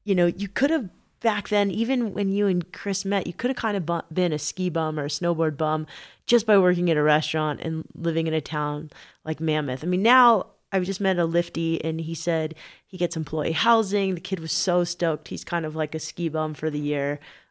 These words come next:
Um, actually, we met a couple lift operators, and they told us their story, and they were so interesting. It seems like Mammoth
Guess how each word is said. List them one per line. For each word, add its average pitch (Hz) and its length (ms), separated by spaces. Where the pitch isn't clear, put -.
Um, 147 200
actually, 185 300
we 180 40
met 170 120
a 156 60
couple 156 320
lift 151 220
operators, 147 540
and - 100
they - 40
told - 200
us 143 120
their - 120
story, - 380
and 85 80
they 101 60
were 156 60
so 151 280
interesting. 156 420
It - 60
seems 214 180
like 185 100
Mammoth 165 420